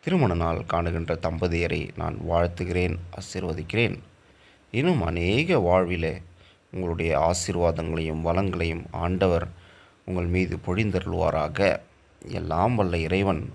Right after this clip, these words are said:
உங்களையும் உங்கள் குடும்பத்தின் பிள்ளைகளையும் ஆசீர்வதிப்பாராக. கிறிஸ்துவுக்குள் பிரியமானவர்களே, நீங்க பைபிள் உலகம் சேனலுக்கு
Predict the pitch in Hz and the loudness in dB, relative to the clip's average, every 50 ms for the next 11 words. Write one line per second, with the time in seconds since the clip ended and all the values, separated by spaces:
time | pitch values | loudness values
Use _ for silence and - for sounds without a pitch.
0 | - - - 87 87 85 85 80 73 73 82 113 98 90 82 85 87 - 90 87 | -14 -14 -10 -6 -4 -4 -2 -2 -2 -4 -4 -4 -4 -4 -4 -6 -6 -6 -4 -2
1 | 82 82 80 - - 82 80 - 85 78 76 76 80 80 78 78 78 - - - | -2 -2 -4 -4 -6 -6 -6 -4 -4 -2 -2 -2 -2 -2 -2 -2 -2 -4 -6 -8
2 | - - - - - _ _ _ _ - - - - - - - 71 76 73 76 | -10 -18 -20 -20 -20 _ _ _ _ -2 -2 -2 0 -2 -2 -2 -2 -2 -2 -4
3 | 73 - 71 73 69 69 69 71 - 113 120 95 - - - _ _ _ _ _ | -2 2 2 4 4 4 2 2 2 2 2 2 2 -2 -12 _ _ _ _ _
4 | _ _ _ _ _ _ _ _ _ _ _ _ _ _ _ _ _ _ _ - | _ _ _ _ _ _ _ _ _ _ _ _ _ _ _ _ _ _ _ -2
5 | 160 165 160 - - 95 82 82 87 87 82 76 65 57 - - - - 92 90 | -2 -2 0 0 0 0 0 0 0 0 0 0 0 -2 -6 -10 -6 -2 -2 0
6 | 87 85 82 80 80 80 82 80 - 82 80 80 76 71 - - - - - - | 0 0 0 -2 -2 -2 -4 -4 -6 -4 -4 -4 -4 -6 -8 -14 -18 -20 -20 -20
7 | _ _ _ _ _ _ _ - _ _ _ _ _ _ _ _ _ _ _ - | _ _ _ _ _ _ _ -20 _ _ _ _ _ _ _ _ _ _ _ -20
8 | - - - - _ _ _ _ _ _ _ _ _ _ _ _ - 107 110 107 | -20 -20 -20 -20 _ _ _ _ _ _ _ _ _ _ _ _ -2 2 2 4
9 | 98 90 87 92 98 117 117 113 101 95 90 90 87 87 90 87 - 90 87 90 | 2 2 2 4 4 4 4 2 2 2 0 0 0 -2 -4 -2 0 0 0 0
10 | 87 85 85 | 0 -2 -2